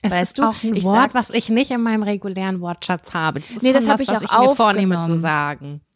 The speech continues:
Speaker 2: Das habe ich mir, das habe ich mir vorgenommen. Es gibt einfach manchmal so Sachen, da sage ich so, die,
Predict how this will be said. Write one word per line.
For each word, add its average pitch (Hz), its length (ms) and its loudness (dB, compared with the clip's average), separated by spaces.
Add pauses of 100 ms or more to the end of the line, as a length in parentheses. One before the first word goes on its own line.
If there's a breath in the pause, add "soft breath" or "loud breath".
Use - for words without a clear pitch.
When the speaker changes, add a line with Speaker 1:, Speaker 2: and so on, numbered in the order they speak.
Speaker 2:
Das 196 180 -4
habe 220 120 2
ich 220 100 0
mir, 226 120 2 (280)
das 208 160 -4
habe 220 140 -2
ich 214 100 -8
mir 214 140 -2
vorgenommen. 208 640 2
Es 175 100 -10
gibt - 220 -10
einfach 196 280 -4
manchmal 196 380 -4
so 185 140 -8
Sachen, 202 440 -4 (400)
da 190 140 -2
sage 196 240 -2
ich 202 120 -10
so, 202 120 -6
die, 190 160 -8